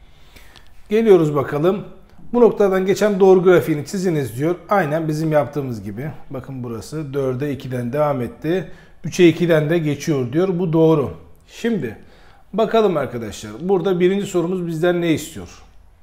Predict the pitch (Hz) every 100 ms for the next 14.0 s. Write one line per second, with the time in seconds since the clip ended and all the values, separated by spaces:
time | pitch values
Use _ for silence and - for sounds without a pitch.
0 | - - - - - - _ - 160 202
1 | 247 175 - 214 208 214 - 247 - 208
2 | - 196 196 147 190 202 214 208 233 226
3 | 202 190 190 196 185 180 202 - - -
4 | - - 185 196 196 202 160 - 196 202
5 | 214 233 190 202 208 208 160 240 277 254
6 | - 208 185 190 180 196 220 208 196 196
7 | 180 - 127 - - - - 233 254 233
8 | 240 226 - 226 240 202 220 190 180 165
9 | 190 220 - - - - - 165 202 240
10 | 233 196 - 196 - 226 226 - - 196
11 | 196 196 196 196 185 - 127 123 104 -
12 | - - - - - _ - - 175 139
13 | 131 175 151 - 156 131 139 120 95 -